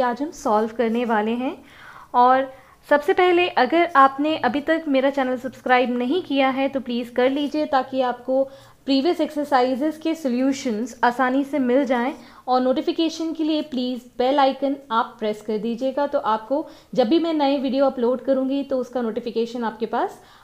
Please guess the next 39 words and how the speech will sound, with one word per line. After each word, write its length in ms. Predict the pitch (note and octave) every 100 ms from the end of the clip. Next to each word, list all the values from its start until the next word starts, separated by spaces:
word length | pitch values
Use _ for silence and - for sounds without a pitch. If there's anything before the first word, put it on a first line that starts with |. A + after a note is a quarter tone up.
| -
आ 140 | A#3 A3
जाएगा। 460 | F#3+ E3 F3 E3 F#3 - - _ -
तो 460 | A3+ A3+ A3+ - -
इस 180 | D4 F#4
टॉपिक 360 | D4 F4 -
में, 300 | D#4+ E4+ G4+ G#4 - -
that 120 | A#3
is 140 | C4 C4
exercise 480 | C4+ - C#4 D#4 -
twenty-one 480 | B3+ B3+ D#4 D#4+ D#4+
B 140 | C#4 C#4
में 300 | B3+ C4 G4+
हम 200 | C#4 B3+
डिस्कस 300 | A#3 - D#4
करने 240 | D4+ C#4 C4+
वाले 240 | C4 C4
हैं 160 | D4 F#4+ -
circumference 760 | A#3+ A#3 D#4+ F4 D#4 C#4+ C#4 C4
of 100 | A3+
the 100 | B3+
circle। 360 | G#3 F3 F3 G3+ - - - - -
तो 60 | B3 C4+
circumference 580 | C4+ G#4 G4+ F#4+ F#4
of 100 | F#4
the 140 | F4 F4+
circle 320 | C4+ C4 D#4+ D#4
जो 140 | D#4
है, 400 | B3+ C4 C#4 F4+
that 340 | A#3+ A#3 A#3 - D#4
is 200 | F4 - C4
equal 340 | C4 - D4
to 140 | D4+
the 80 | D#4
perimeter 560 | B3 A3+ E4 E4 E4 D#4+
of 100 | C4+
the 120 | C#4+ C#4+
circle। 340 | G3 F3 F3 - - _ _ _ _ -
जैसे 260 | B3+ B3+ F4
हम 280 | F4+ F4+